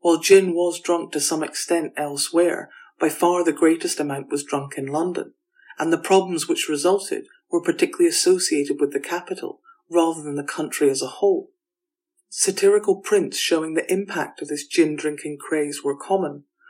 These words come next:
the most famous of which being Gin Lane by William Hogarth, which shows drinkers pawning everything they own in order to afford more gin. The government passed a series of acts to both raise revenue from gin drinking and make it harder to access gin.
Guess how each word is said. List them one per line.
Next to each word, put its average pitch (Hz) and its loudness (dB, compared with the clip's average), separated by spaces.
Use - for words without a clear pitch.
the 175 2
most 170 6
famous 180 2
of 143 -2
which - 0
being 151 0
Gin 147 2
Lane 156 0
by 147 -2
William 151 -6
Hogarth, - -2
which 170 4
shows 175 4
drinkers 175 0
pawning 175 -4
everything 156 -2
they 143 -2
own 160 4
in 147 -4
order 156 -2
to 151 0
afford 147 0
more 139 -4
gin. 165 -4
The - 0
government 202 6
passed 180 -6
a 170 2
series 170 6
of - -4
acts - -4
to - -2
both 151 2
raise 175 6
revenue 170 2
from 147 -6
gin 151 0
drinking 143 -4
and 160 -4
make 160 -2
it 165 0
harder 156 -2
to 151 -8
access - -8
gin. - -2